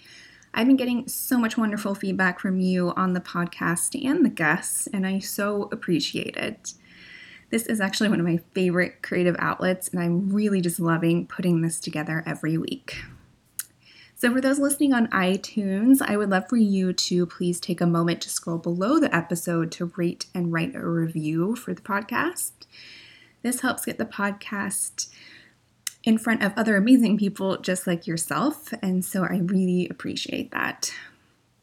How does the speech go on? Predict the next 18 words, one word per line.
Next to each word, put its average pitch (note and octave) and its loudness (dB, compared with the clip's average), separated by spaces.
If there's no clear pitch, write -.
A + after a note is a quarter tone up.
In A3 2
fact, G3+ 4
if - -6
you F3+ 4
write F3 2
a E4+ 4
review, F3 2
I F#3+ 0
then G3+ 0
invite G3 2
you F3+ 0
to F3 -10
screenshot F#3+ 0
it C#4 -4
right F#3 0
on F#3 0
your F3 0
phone F3 2